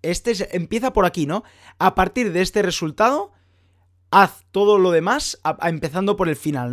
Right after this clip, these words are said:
Nos pone aquí, ¿no? Come up with your ending before you figure out your middle.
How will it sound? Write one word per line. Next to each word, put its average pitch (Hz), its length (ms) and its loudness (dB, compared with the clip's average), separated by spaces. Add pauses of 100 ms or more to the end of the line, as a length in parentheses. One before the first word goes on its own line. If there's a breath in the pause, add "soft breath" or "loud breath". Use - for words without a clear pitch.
Nos 170 180 -2
pone 226 200 2
aquí, 165 220 -2
¿no? 185 200 -2 (520 soft breath)
Come 262 200 6
up 262 160 0
with 190 160 0
your 190 160 6
ending 226 480 -2
before 202 340 2
you 180 120 -2
figure 220 280 0
out 214 200 2
your 170 160 2
middle. 151 420 -2